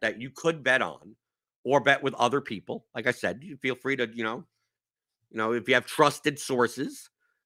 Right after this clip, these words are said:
that you have no problem. If you get, get money around, around the world, whatever, um, you, you could make, you could make bets. And, uh, and the one thing that, that the, the best, the best times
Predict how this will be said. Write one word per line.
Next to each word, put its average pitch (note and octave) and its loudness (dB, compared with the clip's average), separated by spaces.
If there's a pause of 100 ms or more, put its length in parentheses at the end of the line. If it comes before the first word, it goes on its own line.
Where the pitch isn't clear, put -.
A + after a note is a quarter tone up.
(120)
that G#2 2
you G#2+ 0
have G#2 2
no A2+ 2
problem. A#2 0
If C#3 -4
you C3+ -4
get, B2+ -4
get A#2+ 0
money A#2+ 2
around, A2+ 4
around C3 0
the D3 0
world, C#3 -2
whatever, A2 -2 (540)
um, F#2+ 0
you, A2 -12
you A#2+ -8
could C#3 -4
make, A2+ -2 (260)
you C3 -20
could C3+ -2
make F2+ -8
bets. - -18 (800)
And, G#2+ 0
uh, G#2+ 2 (840)
and B2+ 0 (180)
the C#3+ -2
one G#3 4
thing G3+ 2
that, D#3 6 (100)
that B2 2 (540)
the, C#3+ 4
the C#3+ 0
best, E3+ 6
the C#3+ -2
best D#3+ 2
times C3 -2